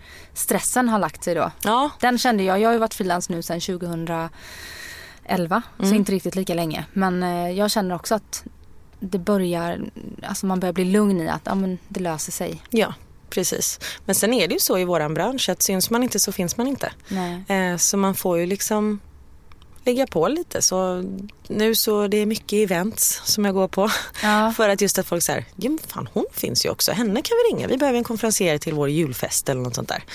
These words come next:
Speaker 1: Mm.
Speaker 2: Ehm, så man får ju, nej, men gå ut i, eh, vimlet lite.
Speaker 1: Mm.
Speaker 2: Det, det är så det funkar.
Speaker 1: Men du har anslutit dig till ROA också, va?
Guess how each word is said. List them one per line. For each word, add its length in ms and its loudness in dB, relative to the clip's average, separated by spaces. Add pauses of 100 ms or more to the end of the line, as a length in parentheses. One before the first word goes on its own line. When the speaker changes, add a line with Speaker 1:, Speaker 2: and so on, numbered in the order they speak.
(120)
Speaker 1:
Mm. 240 4 (120)
Speaker 2:
Ehm, 720 0 (400)
så 180 -2
man 140 2
får 160 0
ju, 200 4 (580)
nej, 100 0
men 140 0
gå 120 4
ut 240 0
i, 240 4
eh, 220 2 (440)
vimlet 760 0
lite. 340 -2 (180)
Speaker 1:
Mm. 340 0 (180)
Speaker 2:
Det, 140 0
det 380 -8
är 40 -8
så 140 -2
det 80 -2
funkar. 320 -4
Speaker 1:
Men 200 4
du 80 4
har 80 6
anslutit 400 0
dig 120 2
till 140 2
ROA 260 4
också, 200 -2
va? 120 0